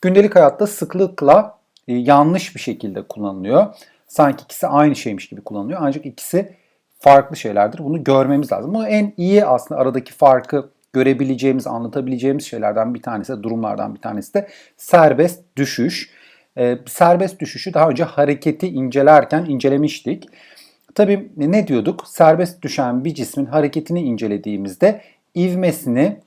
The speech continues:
dokuz virgül, yaklaşık olarak da dokuz virgül sekiz metre bölü saniye kare olarak hesaplayabiliyorduk deneylerle, gözlemlerle. Ve buna hatta yer çekimi ivmesi demiştik hatırlarsanız yine. Yer çekimi ivmesi ve G ile gösteriyorduk.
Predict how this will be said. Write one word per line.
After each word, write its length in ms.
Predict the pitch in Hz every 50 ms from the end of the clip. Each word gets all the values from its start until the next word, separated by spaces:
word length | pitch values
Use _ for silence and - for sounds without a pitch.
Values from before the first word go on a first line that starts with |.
| _ _ -
dokuz 360 | 165 160 - 220 175 151 143
virgül, 320 | 139 123 110 107 160 170
yaklaşık 480 | 170 170 143 - - 131 113 - - 110
olarak 300 | 107 98 98 92 - -
da 120 | 131 139
dokuz 260 | 170 165 170 170 123
virgül 200 | 120 117 139 180
sekiz 360 | 175 - - 147 - 180 151 151
metre 380 | 151 139 135 - - 131 110
bölü 120 | 120 123 123
saniye 520 | - - 143 131 131 135 139 139 135 -
kare 200 | - 131 117 113
olarak 500 | 113 113 113 113 127 160 175 175 175 -
hesaplayabiliyorduk 1040 | 151 135 - - 127 117 - - - 139 156 175 156 147 139 127 101 - - _ -
deneylerle, 580 | 127 120 120 113 110 107 107 104 98 - 104
gözlemlerle. 840 | 101 87 117 113 110 101 107 107 95 98 101 - - - - - _ _ _ _ - - - - _ _
Ve 100 | 185 180
buna 200 | 180 202 180 156
hatta 580 | 156 170 165 - _ 131 139 175 202 - - _ _ _
yer 300 | 139 139 165 170 175 175
çekimi 380 | 175 - 135 - - 120 113 110
ivmesi 600 | 107 104 95 101 98 92 - - 180 175 170 -
demiştik 560 | 131 123 123 123 123 - - - _ - _
hatırlarsanız 800 | 110 - - 110 98 98 98 98 - - - 92 92 87 80 -
yine. 120 | 101 - - _ _ _ _ _ _ _ _
Yer 240 | 135 127 127 123 -
çekimi 320 | - - - - 143 156
ivmesi 260 | 120 104 98 - -
ve 60 | 156 151
G 360 | 131 123 147 147 147 147 147
ile 220 | 117 104 95 95
gösteriyorduk. 720 | 87 - 98 90 - - - - - 92 - - _ -